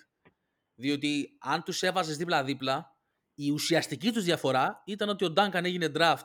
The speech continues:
από το San Antonio, το οποίο ήταν ένας σοβαρός οργανισμός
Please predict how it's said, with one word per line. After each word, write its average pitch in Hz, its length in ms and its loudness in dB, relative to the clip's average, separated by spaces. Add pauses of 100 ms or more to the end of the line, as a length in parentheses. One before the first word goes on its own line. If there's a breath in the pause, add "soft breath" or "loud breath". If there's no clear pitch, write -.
από 135 200 -4
το 139 120 -6
San 151 240 0
Antonio, 143 340 -4 (440)
το 139 80 0
οποίο 135 180 0
ήταν 156 180 0
ένας 156 120 -2
σοβαρός 147 320 2
οργανισμός 139 840 -4